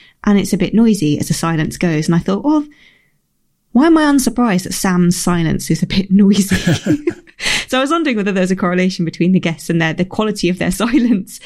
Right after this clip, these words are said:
But just to get into this idea of provocative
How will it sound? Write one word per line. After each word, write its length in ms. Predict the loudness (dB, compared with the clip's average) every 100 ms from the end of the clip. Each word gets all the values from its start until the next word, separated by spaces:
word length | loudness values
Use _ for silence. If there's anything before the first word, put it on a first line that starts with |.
| -20 -18 -16 -4
But 320 | -2 -2 _ _ _ -4
just 200 | -2 0
to 60 | 0
get 140 | 0
into 220 | 0 0
this 340 | -2 -2 -8 -10 -6
idea 240 | -2 -2
of 100 | -2
provocative 480 | -4 -4 -4 -4 -6